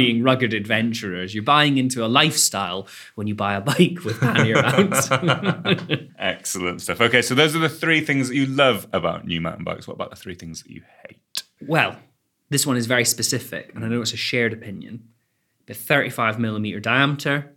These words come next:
Speaker 2: Get in the sea.
Speaker 1: clamp, I absolutely hate them. Like, particularly on a cross-country bike, th-, there's no benefit.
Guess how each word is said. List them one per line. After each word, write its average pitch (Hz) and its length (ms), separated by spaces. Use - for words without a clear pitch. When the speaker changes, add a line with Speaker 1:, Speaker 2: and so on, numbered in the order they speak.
Speaker 2:
Get 87 140
in 90 80
the 92 40
sea. 85 200
Speaker 1:
clamp, 110 360
I 110 200
absolutely 135 1160
hate 127 320
them. 92 320
Like, 139 340
particularly 220 480
on 202 80
a 196 60
cross-country 170 600
bike, 92 400
th-, 131 260
there's 147 260
no 151 200
benefit. 107 460